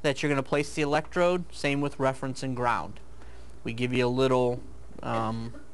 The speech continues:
description here, little head showing you some of the different sites.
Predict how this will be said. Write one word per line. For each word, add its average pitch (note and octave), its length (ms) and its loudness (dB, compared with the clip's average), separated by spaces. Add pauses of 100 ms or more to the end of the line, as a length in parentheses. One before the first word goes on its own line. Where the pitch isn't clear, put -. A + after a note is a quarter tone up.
(1800)
description E3+ 640 2
here, F#3+ 360 0 (360)
little C3+ 220 0
head D3+ 280 2
showing D#3 280 0
you C#3+ 80 -4
some D3 160 -2
of C#3+ 80 -2
the C#3 80 -2
different C#3 320 -4
sites. - 580 0